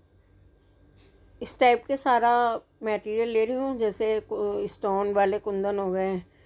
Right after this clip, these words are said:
और आई पिन हो गई, सिल्वर कलर के ये हो गए। सबसे पहले यहाँ पे मैंने ये येलो लिए हैं और ग्रे कलर के स्टोन लिए हैं। आप जो मर्ज़ी डिज़ाइन ले सकते हैं, ये बहुत डिज़ाइन में आते हैं,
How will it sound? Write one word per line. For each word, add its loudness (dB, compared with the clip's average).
और 4
आई 4
पिन -4
हो 0
गई, -2
सिल्वर 4
कलर 0
के 0
ये 4
हो 0
गए। 0
सबसे 0
पहले 2
यहाँ 2
पे -4
मैंने -2
ये 0
येलो 0
लिए -2
हैं -2
और 2
ग्रे 0
कलर -2
के -2
स्टोन -4
लिए -2
हैं। -2
आप 4
जो 2
मर्ज़ी -2
डिज़ाइन 0
ले 2
सकते -8
हैं, -4
ये -2
बहुत 0
डिज़ाइन 0
में 0
आते -2
हैं, -6